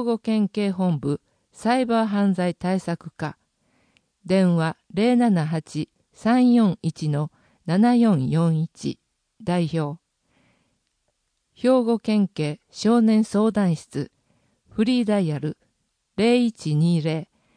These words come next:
七八六の一零九。兵庫っ子悩み相談センター、二十四時間。フリーダイヤル、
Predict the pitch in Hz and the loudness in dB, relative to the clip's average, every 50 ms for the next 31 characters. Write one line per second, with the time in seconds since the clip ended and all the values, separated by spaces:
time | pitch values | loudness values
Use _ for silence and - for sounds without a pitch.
0 | _ _ _ - 165 196 220 247 254 262 240 240 226 - - 156 147 160 156 - | _ _ _ -2 0 2 2 2 2 0 -2 -4 -4 -4 -4 -4 -2 -2 -2 -2
1 | - 156 147 139 143 - - _ _ _ _ - 151 - - 220 233 208 214 202 | -4 -4 -4 -2 -4 -6 -8 _ _ _ _ -14 -12 -8 -4 -2 0 0 0 0
2 | 165 - - - - - 151 139 196 - _ _ _ _ _ _ _ _ _ _ | -2 -2 -6 -10 -8 -6 -6 -6 -8 -10 _ _ _ _ _ _ _ _ _ _
3 | _ _ _ _ _ _ _ _ _ _ _ _ _ _ _ _ _ _ _ - | _ _ _ _ _ _ _ _ _ _ _ _ _ _ _ _ _ _ _ 0
4 | 240 254 254 233 208 220 214 - _ _ - - 180 - _ _ _ _ _ _ | 2 2 2 2 0 -2 -4 -4 _ _ -8 -8 -8 -8 _ _ _ _ _ _
5 | - - 170 202 226 247 247 233 226 220 - - 208 214 226 220 220 208 202 190 | -8 -4 -2 0 2 2 2 2 2 0 0 0 0 0 2 2 2 2 2 0
6 | - - 185 180 165 - - - 156 151 143 - - _ _ _ _ _ _ _ | 0 0 -2 -2 -2 -2 -6 -8 -8 -8 -8 -12 -16 _ _ _ _ _ _ _
7 | _ _ - 190 233 240 202 196 180 147 139 151 151 160 151 160 - - 139 135 | _ _ -2 0 0 2 2 0 0 0 0 -2 -2 -4 -4 -8 -10 -8 -8 -8
8 | 156 - _ _ _ _ _ _ _ _ _ _ _ _ _ _ _ _ - 196 | -8 -10 _ _ _ _ _ _ _ _ _ _ _ _ _ _ _ _ -2 0
9 | 208 240 233 226 196 208 196 180 156 160 - - 180 - | 0 2 2 2 2 0 0 0 -2 -4 -6 -10 -12 -16